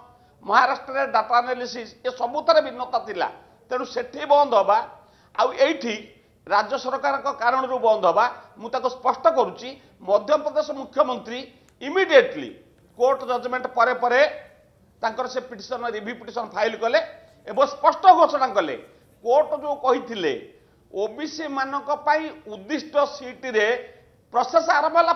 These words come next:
ପରେ ବି ଉଦ୍ଦିଷ୍ଟ ସିଟକୁ ନିର୍ବାଚନ ବନ୍ଦ କର ବୋଲି ମୁ-, ଶିବରାଜ ସିଂ ଚୌହାନ ମୁଖ୍ୟମନ୍ତ୍ରୀ ଘୋଷଣା କଲେ, ଯୋଉ ପର୍ଯ୍ୟନ୍ତ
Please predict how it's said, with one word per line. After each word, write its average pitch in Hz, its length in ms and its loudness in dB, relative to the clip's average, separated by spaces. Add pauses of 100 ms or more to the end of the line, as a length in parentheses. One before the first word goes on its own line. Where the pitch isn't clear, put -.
(100)
ପରେ 330 240 12
ବି 170 100 -2 (460)
ଉଦ୍ଦିଷ୍ଟ 226 380 -8 (160)
ସିଟକୁ 254 340 -16
ନିର୍ବାଚନ 254 460 -8 (100)
ବନ୍ଦ 226 320 -4
କର 226 160 -4
ବୋଲି 208 340 -6 (800)
ମୁ-, 196 280 -14
ଶିବରାଜ 262 400 2
ସିଂ 247 200 -12
ଚୌହାନ 233 320 -6
ମୁଖ୍ୟମନ୍ତ୍ରୀ 214 480 -12
ଘୋଷଣା 208 480 -4
କଲେ, 214 240 2 (600)
ଯୋଉ 233 260 4
ପର୍ଯ୍ୟନ୍ତ 277 320 -2